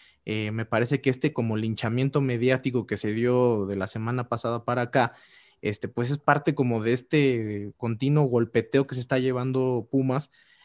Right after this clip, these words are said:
con esta administración en muchos medios. O sea, tú comentaste, ¿no? La, la primera nota salió, eh, de la columna de Suárez, que es alguien que tiene desde que empezó el torneo encima del equipo.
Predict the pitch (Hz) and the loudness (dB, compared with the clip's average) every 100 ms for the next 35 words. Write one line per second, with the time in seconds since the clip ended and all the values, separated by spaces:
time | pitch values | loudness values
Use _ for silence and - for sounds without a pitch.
0 | _ - 120 151 202 143 110 - 110 104 | _ 0 2 4 4 2 0 -2 -4 0
1 | 135 156 131 127 143 143 139 175 139 107 | -2 -2 -2 2 2 2 2 2 2 0
2 | 113 127 135 - 139 143 127 117 135 - | 0 0 0 -2 0 2 2 2 2 2
3 | 110 120 135 117 113 107 120 120 139 147 | -2 0 2 0 -4 -6 -4 -2 0 2
4 | 143 143 143 110 117 120 127 - - _ | 0 -2 -4 -2 2 2 2 -4 -20 _
5 | _ 110 104 107 110 107 117 120 135 123 | _ -6 -4 -4 -4 -2 -2 0 0 0
6 | 113 110 101 98 101 - 123 123 135 - | -2 -2 -4 -6 -8 0 2 4 0 -2
7 | 101 107 107 113 104 - 113 113 117 104 | -6 -2 -2 -2 -6 -6 -4 -2 -2 -2
8 | 92 101 - 101 - 117 110 107 113 117 | -4 -6 -8 -10 -6 -6 -4 -4 -2 -2
9 | 113 - 117 117 117 117 - 156 - 131 | -4 -4 -6 -4 -4 -6 -2 -4 0 0
10 | 135 | 0